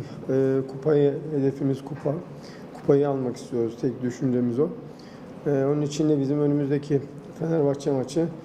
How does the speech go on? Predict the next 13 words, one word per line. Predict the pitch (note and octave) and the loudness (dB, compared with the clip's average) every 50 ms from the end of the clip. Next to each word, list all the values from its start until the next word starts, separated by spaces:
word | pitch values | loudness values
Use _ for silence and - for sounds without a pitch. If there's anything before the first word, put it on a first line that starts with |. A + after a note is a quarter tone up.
| - - - - - - - E3+ | -16 -16 -16 -18 -16 -6 -2 0
bizim | D3 C#3 D3 C#3+ | 2 4 4 2
için | C3+ - - D3+ D3 D3+ C#3+ | 2 0 0 0 2 2 2
hayati | C3+ C#3+ C#3+ C#3+ C#3 C3+ C#3 - C#3 | 2 4 4 4 2 2 0 0 2
derecede | B2+ C3+ B2+ B2+ A2+ A2 A2 A2 B2 C#3 C#3 | 2 2 2 2 0 0 0 0 2 2 0
bir, | C#3 B2+ B2 | 0 0 0
bir | C3 B2+ | 0 0
maç, | B2+ C3+ C#3+ C3+ - - - - - - - | 0 0 -2 -4 -8 -12 -14 -14 -8 -2 0
final | D3+ C#3 C#3 C3+ | 2 2 2 2
maçı | C3 B2+ B2 B2+ - - | 2 0 -2 -4 -4 -4
gibi | C3 C3 B2+ C3 B2+ B2 | -4 -4 -4 -4 -4 -2
bir | C3 | -2
maç | C3+ C3+ C#3+ D3 - - | 0 0 -2 -2 -2 0
oynayacağız. | C3 A#2+ A2+ A2 A#2 D3 D#3+ - - | 0 0 0 2 2 0 0 0 -6